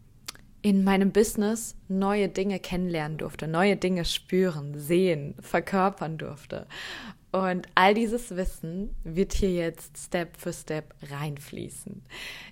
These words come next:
Ich wusste, dass ich in den letzten paar Wochen nicht so viele Podcast-Folgen rausbringen konnte und wollte, weil ich all das, was hier, was sich gerade in meinem Business verändert hat, was sich gerade in meinem Privatleben verändert hat, dazu teile ich vielleicht demnächst auch noch mal mehr,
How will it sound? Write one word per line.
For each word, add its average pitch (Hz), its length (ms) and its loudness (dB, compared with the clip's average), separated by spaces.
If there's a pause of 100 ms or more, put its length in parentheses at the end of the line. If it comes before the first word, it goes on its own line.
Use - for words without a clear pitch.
Ich 196 260 -4
wusste, 240 600 0 (100)
dass 202 460 -4
ich 202 480 -8
in 175 100 -8
den 190 100 -4
letzten 220 320 -8
paar 202 200 -6
Wochen 220 400 -4 (260)
nicht 220 260 0
so 254 80 -2
viele 214 220 -2
Podcast-Folgen 170 720 -8
rausbringen 165 680 -10 (220)
konnte 208 680 -4
und 156 280 -12
wollte, 151 540 -6 (460)
weil 170 340 -2
ich 214 260 -8
all 208 220 -4
das, 220 320 -10
was - 240 -12
hier, 202 460 -2
was - 140 -10
sich 233 120 -10
gerade 185 280 -2
in 175 60 -2
meinem 165 220 -4
Business 170 340 -6
verändert 190 440 -6
hat, - 200 -8 (520)
was 190 160 -6
sich 208 180 -2
gerade 175 320 -2
in 170 80 -4
meinem 170 240 -4
Privatleben 156 800 -6
verändert 151 460 -12
hat, 202 240 -4
dazu - 260 -12
teile 143 320 -12
ich - 140 -16
vielleicht - 280 -14
demnächst 143 400 -12
auch - 200 -8
noch 156 160 -14
mal 147 100 -8
mehr, 151 380 -8